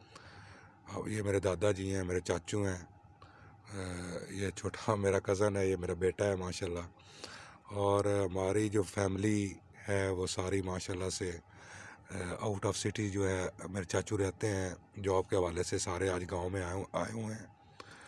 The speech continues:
और ये मेरे ताया जी जो हैं अभी मोटरसाइकिल चलाते हुए आ गए हैं, फार्म पर मौजूद हैं हम सब। और जानवरों का वेट के हवाले से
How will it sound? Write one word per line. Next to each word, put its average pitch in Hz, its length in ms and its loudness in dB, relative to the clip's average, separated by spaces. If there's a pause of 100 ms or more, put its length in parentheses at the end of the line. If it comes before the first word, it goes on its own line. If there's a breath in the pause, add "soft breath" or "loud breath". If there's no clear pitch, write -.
(360 loud breath)
और 95 380 -4
ये 95 120 -2
मेरे 92 160 4
ताया 98 300 4
जी 95 200 -2
जो 95 140 2
हैं 90 80 -2
अभी 87 200 -4
मोटरसाइकिल 87 420 -4
चलाते 90 340 -2
हुए 90 160 2
आ 85 180 0
गए 98 120 -2
हैं, 87 160 -8 (1200 loud breath)
फार्म 95 240 -4
पर 101 120 0
मौजूद 92 400 0
हैं 101 80 4
हम 92 100 0
सब। 90 260 -2 (380)
और 110 240 4
जानवरों 113 540 4
का 120 220 6
वेट 104 400 4
के 127 160 6
हवाले 95 320 4
से 104 340 2